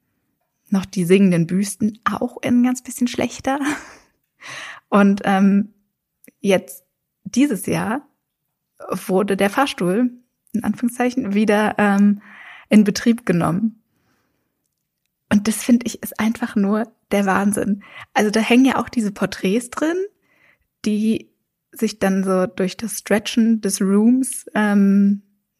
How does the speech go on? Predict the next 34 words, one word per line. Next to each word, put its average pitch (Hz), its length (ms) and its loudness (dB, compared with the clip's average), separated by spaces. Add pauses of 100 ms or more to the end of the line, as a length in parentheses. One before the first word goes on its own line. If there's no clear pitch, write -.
(160)
ja, 180 100 -4
die 180 140 -2
so 175 120 0
ausfahren 247 580 0
sozusagen, 247 480 -2
sodass 190 240 -4
man 180 100 -2
nur 185 120 0
ni-, 196 220 -2
nicht 202 200 -2
nur 190 140 0
den 170 120 -2
oberen 226 320 2
Teil, 220 160 -4
sondern 185 160 -4
auch - 60 -8
den - 80 -6
unteren 240 380 0
Teil 226 200 -4
des 226 160 -6
Gemäldes 208 400 -2
sieht. 247 220 -4 (800)
Und 220 360 -2
im 202 140 0
Europapark 214 1000 0 (460)
<laughs> - 480 -18
sieht 247 260 4
man 208 140 2
auf 214 160 -4
dem 214 120 -4
unteren 262 440 2
Teil 220 240 -2
dieser 190 240 -2
Bilder 226 480 0